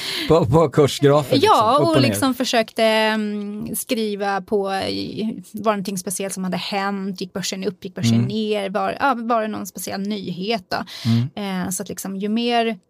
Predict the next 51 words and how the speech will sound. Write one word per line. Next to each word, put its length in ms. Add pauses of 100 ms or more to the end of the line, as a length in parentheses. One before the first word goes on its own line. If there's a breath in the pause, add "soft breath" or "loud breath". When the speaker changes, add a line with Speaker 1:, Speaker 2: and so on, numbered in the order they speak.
(120)
Speaker 1:
Men 100
alltid, 280
alltid 280
Speaker 2:
bild. 120
Speaker 1:
aktie, 340
alltså 200
en 220
aktie 480
så 140
att 60
säga, 100
Speaker 2:
Ja, 60
Speaker 1:
fokuserad. 580 (120)
Speaker 2:
ja. 240
Speaker 1:
Inte 180
så 160
i 40
hela 200
börsen, 300
utan 180
det 60
var 60
Speaker 2:
Nej, 100
Speaker 1:
en 60
Speaker 2:
nej. 120
Speaker 1:
aktie. 220
Speaker 2:
Ja, 360
precis. 440
Ja, 80
Speaker 1:
Mm. 120
Speaker 2:
eller 160
jag 100
hade 160
väl 100
kanske 220
tio 300
stycken 300
Speaker 1:
Okej. 20 (100)
Speaker 2:
aktier 100
som 100
jag 100
fokuserade 540
på. 220
Så, 200
så 100
att 80
det 80
var 120
ju 100
absolut 480
inte, 540